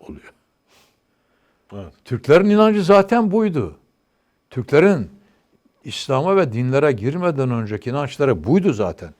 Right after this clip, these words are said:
Speaker 1: Ben Türk'ün inancı diye bir kitap yazdım. O bende yoktu,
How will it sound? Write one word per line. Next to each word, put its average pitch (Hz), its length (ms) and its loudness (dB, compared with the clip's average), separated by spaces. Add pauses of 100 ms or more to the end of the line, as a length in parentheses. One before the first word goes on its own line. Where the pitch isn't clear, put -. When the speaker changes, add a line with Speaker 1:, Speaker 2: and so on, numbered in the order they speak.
(320)
Speaker 1:
Ben 143 160 -2
Türk'ün 131 380 -6
inancı 135 540 -6
diye 107 280 -8
bir 101 140 -12
kitap 127 340 -12
yazdım. 101 460 -16 (920)
O 98 200 -14
bende 104 260 -10
yoktu, 104 460 -10